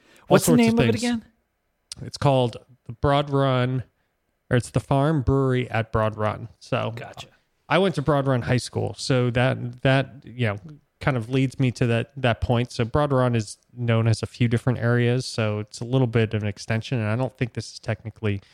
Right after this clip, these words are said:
Speaker 2: anywhere near where, where actually Broad Run is, which is over towards, I think, more of the Chantilly area. In any case,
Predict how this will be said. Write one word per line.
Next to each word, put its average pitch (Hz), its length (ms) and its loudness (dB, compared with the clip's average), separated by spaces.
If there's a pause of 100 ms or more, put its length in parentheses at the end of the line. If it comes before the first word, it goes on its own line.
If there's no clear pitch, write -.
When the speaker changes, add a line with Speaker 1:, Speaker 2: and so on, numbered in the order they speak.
(220)
Speaker 2:
anywhere 113 320 4
near 107 260 2
where, 107 280 0 (220)
where 113 140 2
actually 110 300 -2
Broad 107 300 -2
Run 104 220 -4
is, 101 340 -6
which 101 140 -12
is 107 140 -8
over 107 220 -2
towards, 110 420 -4 (320)
I - 80 -20
think, 113 160 -2
more 117 180 0
of 107 60 -2
the 110 60 -4
Chantilly 107 720 -2
area. 104 400 -2 (600)
In 135 140 0
any 165 180 2
case, 120 460 -2